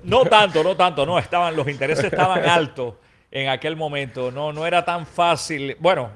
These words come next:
Speaker 1: o-, ahora no es tan, tan fácil tampoco, porque han estado mejor, pero, pero me puse a hablar de eso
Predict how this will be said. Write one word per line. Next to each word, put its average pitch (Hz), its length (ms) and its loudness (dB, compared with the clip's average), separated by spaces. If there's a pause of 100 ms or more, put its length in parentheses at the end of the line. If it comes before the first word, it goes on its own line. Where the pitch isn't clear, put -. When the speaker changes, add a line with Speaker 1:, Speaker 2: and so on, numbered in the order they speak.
Speaker 1:
o-, 131 120 -6
ahora 127 520 -4
no 165 80 -6
es 143 80 -4
tan, 151 160 -4
tan 143 180 -4
fácil 143 340 -4
tampoco, 123 640 -4
porque 123 220 -6
han 139 60 -4
estado 139 300 -2
mejor, 127 420 -2 (420)
pero, 147 640 2
pero 156 180 -2
me 156 120 -2
puse 220 240 -4
a 220 40 4
hablar 208 240 2
de 208 100 -2
eso - 280 -6